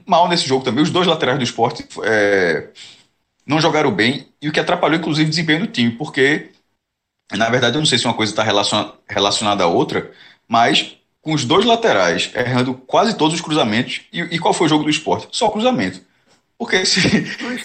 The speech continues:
Speaker 2: estágio do
Speaker 1: laterais
Speaker 2: time,
Speaker 1: é
Speaker 2: mestre, como, como você mesmo pontuou, tudo que a gente tá dizendo que é um conjunto que precisa ganhar entrosamento, então, pra esse cenário, o papel dos laterais é fundamental, e realmente,
Speaker 1: Tem, é verdade, tem que ser
Speaker 2: ambos
Speaker 1: conjunto,
Speaker 2: foram uma
Speaker 1: tem,
Speaker 2: peça nula,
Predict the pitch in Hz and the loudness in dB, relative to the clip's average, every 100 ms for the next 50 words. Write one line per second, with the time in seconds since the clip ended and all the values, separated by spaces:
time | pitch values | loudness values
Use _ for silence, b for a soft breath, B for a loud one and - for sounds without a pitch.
0 | - 233 214 220 196 262 160 170 175 147 | 0 2 4 6 6 6 6 6 4 4
1 | 123 110 - 110 - 165 175 - 160 175 | 4 2 2 0 2 4 4 2 2 4
2 | 175 170 247 302 254 226 247 254 175 147 | 4 4 6 6 6 6 4 6 6 6
3 | 165 - 175 202 220 185 190 185 165 139 | 4 4 4 4 4 4 4 2 4 4
4 | 143 151 - 131 131 147 151 165 170 123 | 4 2 4 4 6 6 4 4 4 4
5 | 123 139 156 175 170 156 156 135 - 160 | 4 4 4 2 2 2 4 4 4 6
6 | 190 170 147 143 143 147 143 135 127 139 | 6 4 4 4 4 2 4 4 4 4
7 | 160 170 170 B B B 156 147 175 277 | 2 2 0 B B B 2 4 4 4
8 | 302 320 165 123 147 233 170 131 143 - | 4 4 6 6 6 4 4 2 0 2
9 | 170 220 208 190 165 160 202 208 269 262 | 4 6 4 4 4 4 2 2 4 4
10 | 359 381 - 117 131 233 160 147 160 151 | 6 4 4 4 4 6 6 6 4 4
11 | 160 117 98 90 - 180 294 294 165 302 | 2 2 0 2 2 4 4 4 4 4
12 | 233 262 254 254 294 302 120 120 139 | 4 6 4 4 4 4 6 6 6